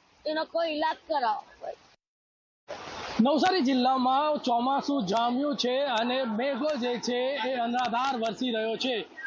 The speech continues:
Speaker 2: એક દિવસના વિરામ બાદ ફરી નવસારીમાં વરસાદ શરૂ થતા સર્વત્ર પાણી પાણી જોવા મળી રહ્યા છે. હાલ આપણે જે છે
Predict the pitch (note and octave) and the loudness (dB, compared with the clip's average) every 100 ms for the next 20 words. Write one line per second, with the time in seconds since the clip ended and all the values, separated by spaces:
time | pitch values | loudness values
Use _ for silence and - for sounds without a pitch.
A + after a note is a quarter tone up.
0 | - - C#4+ D#4+ A3+ C4 C4 - C4+ A3 | -12 -4 0 0 0 0 0 2 0 2
1 | A#3+ C4+ C4+ A#3 A#3+ C4+ - D4 D#4 C4 | 2 2 2 2 2 0 -2 -2 2 2
2 | A#3+ B3 - C#4 B3+ B3 A#3+ A#3 - C#4 | 2 0 0 0 0 0 0 0 0 0
3 | C#4 C4 B3 B3 A#3+ A#3 A#3 C4+ - - | 0 -2 -2 0 -2 0 0 0 -4 -18
4 | - - D4+ D#4+ - C4 C4 C#4 C#4 A3 | -14 -4 0 0 -2 -2 0 2 0 0
5 | B3 C4 C4 A#3+ B3+ B3 B3 A#3+ A#3+ A#3+ | 0 2 0 0 0 0 0 0 0 0
6 | C4 C#4 A3 A3+ D#4 C#4+ A3 C4+ C4 A#3 | 0 0 0 0 0 0 0 -2 -2 -2
7 | B3+ B3+ | -2 0